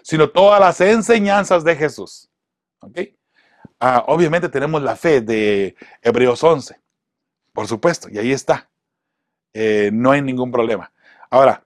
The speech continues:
<laughs> eh, esa fe es la fe por la cual somos salvos, ¿no? Somos salvos por fe, somos salvos por gracia. Ningún problema por esa parte. Hasta ahí estamos bien. Pero a lo que quiere dar aquí a entender la lección,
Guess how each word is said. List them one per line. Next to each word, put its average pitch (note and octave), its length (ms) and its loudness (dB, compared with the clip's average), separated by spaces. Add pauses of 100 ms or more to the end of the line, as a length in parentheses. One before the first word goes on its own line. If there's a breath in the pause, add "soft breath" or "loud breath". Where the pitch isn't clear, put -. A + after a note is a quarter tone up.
(340)
<laughs> - 720 -20
eh, A2 480 -2 (100)
esa C3+ 260 -2
fe F3+ 380 0 (100)
es B2+ 320 -2
la A#2 320 0
fe C3+ 220 0
por C#3 160 0
la A#2+ 120 0
cual G#2+ 220 -6
somos B2 260 -6
salvos, A#2 260 -2
¿no? B2+ 140 -12
Somos A#2+ 240 -14
salvos B2 220 -6
por G#2+ 160 -10
fe, D3 160 -4
somos A2 160 -14
salvos A#2+ 160 -6
por A2 160 -6
gracia. C3 340 -2 (340)
Ningún C3 440 -4
problema D3+ 240 -2
por C3 120 -2
esa C3 140 2
parte. - 280 -8 (300 soft breath)
Hasta - 180 -8
ahí B2+ 60 -2
estamos A#2+ 320 -4
bien. E2 200 -16 (360 soft breath)
Pero D#3 300 4
a A#2+ 80 -2
lo B2 140 0
que A2 120 -10
quiere C#3 200 0
dar D3+ 140 4
aquí D3 160 -6
a - 20 -4
entender C3+ 340 -4
la C#3 80 2
lección, D3 500 -4